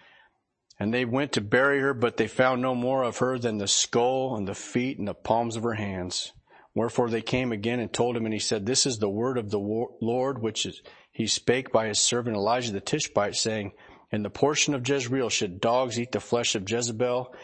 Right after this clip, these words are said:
and the carcass of Jezebel shall as dung upon the face of the field in the portion of Jezreel,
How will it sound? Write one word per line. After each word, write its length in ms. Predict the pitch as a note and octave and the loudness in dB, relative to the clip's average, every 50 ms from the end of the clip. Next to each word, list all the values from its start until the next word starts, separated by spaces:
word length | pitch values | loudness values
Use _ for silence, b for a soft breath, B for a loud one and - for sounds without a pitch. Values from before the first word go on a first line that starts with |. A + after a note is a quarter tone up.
| B B B B | B B B B
and 120 | G#2+ G2+ | -4 -4
the 60 | G2 | -4
carcass 480 | - - - B2 C3 C#3 - C3+ - - | -4 2 4 4 4 4 2 -2 0 0
of 160 | A2 G2 G2+ | -2 -2 0
Jezebel 480 | G#2+ A#2 B2 B2 A#2+ G#2+ A2 B2 B2 A#2 | 0 0 0 0 -2 0 0 0 2 2
shall 320 | - - G#2+ F#2+ F#2 F#2+ | 2 2 2 2 2 0
as 160 | G2+ G2+ G2 | 0 -2 -4
dung 400 | G2 G#2 - A#2+ A#2 B2 B2 A#2+ | -8 -2 0 2 2 2 2 0
upon 260 | G#2+ - - A#2 A2+ A2 | -4 -2 0 0 0 0
the 60 | G2+ | -2
face 340 | F2+ - - A2+ B2 A#2+ - | -4 -2 0 0 0 0 -2
of 80 | A2 F#2+ | -2 -4
the 80 | F#2 | -6
field 400 | - - - A#2+ A#2 A#2+ B2 A2+ | -6 -4 -4 -2 -2 -2 -2 -2
in 80 | G#2+ G2+ | -2 -4
the 80 | G2 | -4
portion 400 | F#2 - - A#2 A#2 A2 - - | -6 -2 0 0 0 0 -2 -4
of 100 | A2 G2+ | -4 -2
Jezreel, 540 | G#2+ A2+ G#2+ G2+ G#2+ A#2 A#2 A2+ G#2+ G#2+ B | -2 -4 -4 -2 -2 -2 -2 -2 -4 -4 B